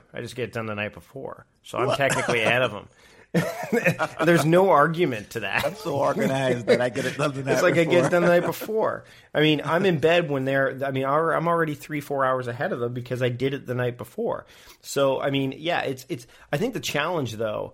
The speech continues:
Speaker 1: for a lot of people is when they're, when they're dealing with that kind of stuff is just making sure they get enough rest. That's the, can't, that's the, I think
Speaker 2: That's
Speaker 1: that's the
Speaker 2: exactly,
Speaker 1: real
Speaker 2: that's the principle.
Speaker 1: Yeah.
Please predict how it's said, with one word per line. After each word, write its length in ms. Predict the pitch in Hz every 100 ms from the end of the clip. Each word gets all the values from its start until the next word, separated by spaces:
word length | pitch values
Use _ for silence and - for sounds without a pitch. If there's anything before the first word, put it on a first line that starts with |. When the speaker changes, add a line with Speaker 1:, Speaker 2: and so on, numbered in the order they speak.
| _ _
Speaker 1:
for 140 | 123
a 40 |
lot 200 | 123 120
of 60 | 117
people 340 | 120 120 113
is 260 | 113 117 110
when 300 | 113 123 120
they're, 320 | 120 117 113 -
when 180 | 120
they're 80 | 117
dealing 240 | 113 147 151
with 100 | 120
that 120 | 107
kind 120 | 110
of 60 | -
stuff 220 | 113 104
is 140 | 113
just 160 | 127 123
making 220 | 127 107
sure 120 | -
they 100 | 107
get 140 | 92 82
enough 380 | 87 101 120
rest. 420 | 104 50 64 - -
That's 300 | 131 143 -
the, 120 | -
can't, 280 | 95 - 120
that's 360 | - 123 139 -
the, 180 | - -
I 80 | 139
think 180 | 208
Speaker 2:
That's 240 | 127 131 -
Speaker 1:
that's 60 | 110
the 60 |
Speaker 2:
exactly, 160 | 98 117
Speaker 1:
real 220 | 113 92
Speaker 2:
that's 140 | 123 175
the 80 |
principle. 520 | - 180 156 139 98 95
Speaker 1:
Yeah. 200 | 127